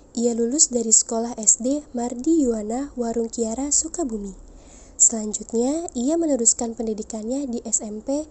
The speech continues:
Sanjaya Babadan Sleman dan lulus pada tahun seribu sembilan ratus tujuh puluh enam. Kecintaannya terhadap puisi semakin tinggi semenjak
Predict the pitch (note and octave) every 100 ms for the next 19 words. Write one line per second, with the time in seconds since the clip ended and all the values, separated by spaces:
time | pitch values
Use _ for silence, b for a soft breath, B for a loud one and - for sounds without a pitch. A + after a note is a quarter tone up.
0 | B - - A#3 A3+ G#3 A3+ C#4 E4 B3+
1 | A#3 A3+ A#3+ B3+ A#3 G#3 G3+ C#4+ - B
2 | B B A#3 A3+ A3+ D4 - - A3+ A3
3 | F#3+ G#3+ G#3+ - A3 A3+ E4+ - A#3+ A#3
4 | A3 - B3+ - - G#3+ - G3+ A3+ A#3+
5 | G3 G3 - - - - b b b _
6 | _ - C#4+ - D4+ D4+ D4 D4 D#4 F#4+
7 | D#4+ - A3+ A3+ - A3+ - D4+ D#4+ -
8 | A#3 A#3 A3+ - G#3+ G#3+ C4 D4+ - A3+
9 | G#3+ A3